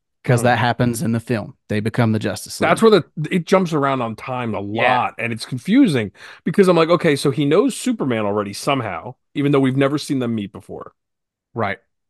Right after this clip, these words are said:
Speaker 2: And that's when they bring Superman to the Batcave, eh, or to Wayne Manor. He already knows that,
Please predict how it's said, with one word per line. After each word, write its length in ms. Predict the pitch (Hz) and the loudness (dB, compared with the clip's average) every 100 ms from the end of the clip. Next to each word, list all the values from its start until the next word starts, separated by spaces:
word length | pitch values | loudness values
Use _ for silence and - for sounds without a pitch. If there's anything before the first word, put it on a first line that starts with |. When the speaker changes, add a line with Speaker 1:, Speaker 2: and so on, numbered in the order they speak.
| _ _ _ _ _ | _ _ _ _ _
Speaker 2:
And 160 | 143 143 | 2 4
that's 220 | 135 - | 2 2
when 240 | 135 127 | 4 4
they 120 | 123 120 | 4 2
bring 300 | 120 113 110 | 2 0 -2
Superman 480 | - 104 104 98 | -4 -6 -4 -6
to 100 | 95 104 | -6 -8
the 80 | |
Batcave, 580 | 95 90 90 95 92 131 _ _ _ _ _ _ _ _ | -4 -6 -6 -12 -14 -16 _ _ _ _ _ _ _ _
eh, 180 | 120 113 107 | -4 -4 0
or 220 | 107 98 - | 0 0 -2
to 340 | 107 92 92 | -2 0 -2
Wayne 280 | 90 101 90 | -4 -6 -6
Manor. 420 | 87 82 82 85 _ _ _ _ _ _ _ | -4 -6 -6 -10 _ _ _ _ _ _ _
He 260 | - 156 151 | -2 4 6
already 260 | 139 135 131 | 8 6 6
knows 320 | 120 120 113 | 4 4 2
that, 240 | 113 104 | 2 0